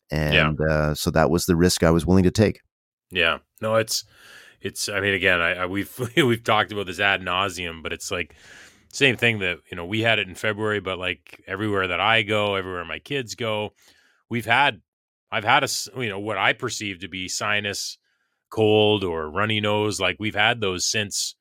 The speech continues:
Speaker 1: February, or, like, you know, since we've had covid and actually had a test. So it's like, you know, ha-, did we have covid again? I don't know. Like, it's hard to say because we've never tested again. So, I,
Speaker 2: So
Speaker 1: I mean
Speaker 2: did you,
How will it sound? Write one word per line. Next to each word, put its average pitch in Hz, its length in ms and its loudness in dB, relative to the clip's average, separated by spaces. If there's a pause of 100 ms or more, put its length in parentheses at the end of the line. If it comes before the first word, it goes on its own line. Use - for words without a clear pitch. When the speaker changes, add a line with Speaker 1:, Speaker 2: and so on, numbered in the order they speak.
(540)
Speaker 1:
February, 101 400 -2
or, 101 40 0
like, 101 180 2
you 113 60 2
know, 98 100 2
since 120 280 0
we've 113 120 -4
had 101 240 0
covid 95 440 0
and 85 100 -8
actually 90 320 -4
had 82 140 -4
a - 40 -12
test. - 380 -2 (520)
So 110 240 4
it's 110 140 0
like, 104 320 2 (120)
you 117 80 0
know, 95 280 0
ha-, 107 120 -2
did 104 200 -2
we 127 120 2
have 127 160 4
covid 139 420 2
again? 110 340 0
I 98 180 2
don't 98 180 0
know. 120 340 2
Like, 98 320 -2 (540)
it's 104 120 -8
hard 143 180 6
to 107 60 -4
say 156 280 4
because 87 260 -4
we've 101 160 -2
never 110 180 2
tested 110 400 -2
again. 76 340 -12
So, 87 160 -12
I, 85 40 -8
Speaker 2:
So 131 220 4
Speaker 1:
I - 40 0
mean 95 100 -4
Speaker 2:
did 87 180 4
you, - 80 6